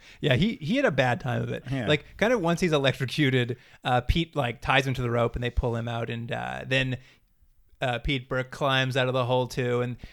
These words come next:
Speaker 1: they have this moment where Mimo's like, "All right, well, uh, I guess a deal's a deal. You should go." And like you said, Urko kinda comes to for a second. He's like,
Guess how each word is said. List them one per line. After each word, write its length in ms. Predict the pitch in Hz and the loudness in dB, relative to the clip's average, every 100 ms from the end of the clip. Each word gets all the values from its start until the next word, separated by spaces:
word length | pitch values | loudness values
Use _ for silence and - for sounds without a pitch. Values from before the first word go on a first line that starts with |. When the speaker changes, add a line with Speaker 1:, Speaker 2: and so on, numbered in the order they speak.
| - | -8
Speaker 1:
they 80 | 156 | 0
have 140 | 135 170 | 2 2
this 120 | 147 | 0
moment 340 | 139 139 135 | 0 0 0
where 300 | 127 120 120 | -2 -2 -2
Mimo's 400 | 120 120 123 120 | -2 -4 -2 -4
like, 320 | 127 120 120 - - | -4 -4 -8 -12 -4
"All 80 | |
right, 160 | 214 185 | 0 2
well, 260 | 165 196 - | 2 2 0
uh, 260 | 131 127 | 0 0
I 80 | 131 | -2
guess 420 | 131 160 - - - | 0 -2 -2 -12 -10
a 60 | 135 | -6
deal's 260 | 147 170 | -2 -2
a 40 | 160 | -4
deal. 360 | 139 135 151 | -2 0 0
You 100 | 147 135 | -2 -6
should 180 | 147 | -4
go." 240 | 127 123 131 | -2 0 0
And 200 | 135 131 | -2 -6
like 180 | 139 135 | -8 -6
you 60 | 143 | -6
said, 320 | - 127 131 - - _ | -6 -4 -6 -10 -20 _
Urko 280 | 147 143 151 | -4 0 0
kinda 200 | 160 139 | -2 -4
comes 260 | - 143 139 | -4 -6 -4
to 80 | 143 | -6
for 80 | 127 | -6
a 60 | |
second. 280 | 113 117 117 | -4 -4 -4
He's 120 | 113 | -6
like, 140 | 120 | -8